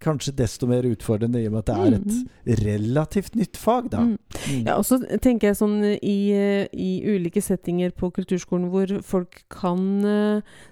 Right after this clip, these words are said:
Speaker 2: nå har jo vi blitt slått sammen av tre kulturskoler,
Speaker 1: Mm, mm,
Speaker 2: egentlig.
Speaker 1: mm.
Speaker 2: Sånn at vi f-, har for eksempel flere strykere, vi har flere pianister og så videre.
Speaker 1: Mm.
Speaker 2: Eh, men vi har ikke flere som driver med musikkproduksjon.
Speaker 1: Nei.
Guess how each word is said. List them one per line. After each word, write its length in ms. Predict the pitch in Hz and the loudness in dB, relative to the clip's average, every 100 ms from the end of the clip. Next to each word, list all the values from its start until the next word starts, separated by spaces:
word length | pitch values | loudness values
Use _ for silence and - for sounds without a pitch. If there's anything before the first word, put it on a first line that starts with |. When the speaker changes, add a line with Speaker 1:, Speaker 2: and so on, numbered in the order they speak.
| - | 2
Speaker 2:
nå 100 | 233 | 4
har 100 | 233 | 4
jo 80 | 226 | 4
vi 120 | 226 | 2
blitt 120 | 202 | -2
slått 240 | - 247 - | 0 0 0
sammen 320 | 196 185 196 | 0 0 2
av 160 | 208 208 | 0 0
tre 340 | 247 370 269 - | 0 2 0 0
kulturskoler, 560 | 285 254 208 208 196 | 0 2 4 2 2
Speaker 1:
Mm, 40 | 196 | 0
mm, 60 | - | 0
Speaker 2:
egentlig. 320 | 196 190 185 - | 2 2 0 -2
Speaker 1:
mm. 180 | 233 220 | -6 -6
Speaker 2:
Sånn 200 | 90 226 | 0 2
at 160 | 220 233 | 2 2
vi 80 | 247 | 0
f-, 140 | - - | -2 -6
har 340 | 208 233 277 285 | 0 4 4 2
for 120 | 285 | 0
eksempel 760 | - 240 214 - 233 233 233 - - | 2 0 2 2 2 2 0 -2 -8
flere 640 | - 214 202 190 208 214 214 | -2 0 2 2 2 0 0
strykere, 580 | - 202 180 - 180 185 | 2 2 2 0 0 0
vi 80 | 202 | 0
har 320 | 185 185 190 | 0 2 0
flere 300 | - 185 180 | 0 -2 0
pianister 480 | 185 185 175 - - | 0 0 0 -4 -6
og 40 | - | -4
så 140 | - | -2
videre. 300 | 185 175 233 330 | -2 0 0 0
Speaker 1:
Mm. 400 | 226 95 95 98 | -2 -2 -4 -2
Speaker 2:
Eh, 180 | 214 214 - - | 0 0 -4 0
men 140 | 196 | 0
vi 80 | 202 | 0
har 260 | 202 180 175 | 0 2 2
ikke 200 | - 226 | 0 0
flere 240 | 165 160 | 2 0
som 140 | - | 0
driver 220 | 180 165 160 | 0 0 2
med 160 | 175 190 | 0 0
musikkproduksjon. 680 | 185 - - 214 - 233 147 - - | -4 -6 -2 -2 2 0 0 -8 -12
Speaker 1:
Nei. 160 | 90 | -12